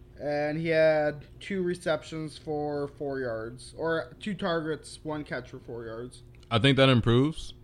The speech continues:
Speaker 2: 'cause they got Kyler now instead of Josh Dobbs.
Speaker 1: Probably, yeah.
Speaker 2: But when I look at this and when I kinda bring back to the fact that, hey, they might miss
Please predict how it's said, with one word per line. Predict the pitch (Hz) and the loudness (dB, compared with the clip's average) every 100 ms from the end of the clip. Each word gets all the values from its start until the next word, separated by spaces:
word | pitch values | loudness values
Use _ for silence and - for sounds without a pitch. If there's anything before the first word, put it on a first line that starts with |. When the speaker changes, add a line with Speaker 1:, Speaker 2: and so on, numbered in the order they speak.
| - - - | -20 -20 -4
Speaker 2:
'cause | 107 | 0
they | 101 | 2
got | 101 98 | 4 4
Kyler | 104 101 113 | 4 2 2
now | 113 123 123 | 2 2 0
instead | 104 98 | 0 2
of | 95 | 2
Josh | 87 87 87 | 4 2 2
Dobbs. | 85 90 104 - - | 2 0 -2 -8 -16
Speaker 1:
Probably, | - 226 202 170 165 170 | -4 0 0 0 -2 0
yeah. | 156 170 147 - - - - - - - - | 0 -2 -6 -18 -20 -20 -20 -20 -20 -14 -8
Speaker 2:
But | 98 120 120 113 110 - - - | 0 2 4 2 -2 -12 -20 -14
when | 110 113 | -4 2
I | 120 | 4
look | 123 131 | 2 2
at | 123 | 2
this | 135 131 127 | 4 2 2
and | 110 104 | 2 4
when | 104 | 4
I | 101 | 4
kinda | - 107 | 2 2
bring | 98 107 101 | 4 2 4
back | 104 98 | 2 2
to | |
the | 101 | -2
fact | 87 101 98 | 0 0 0
that, | 101 92 | 0 0
hey, | 95 98 | 2 4
they | 98 | 4
might | 92 90 95 | 4 4 2
miss | 92 95 95 - - - | 2 4 2 0 -8 -14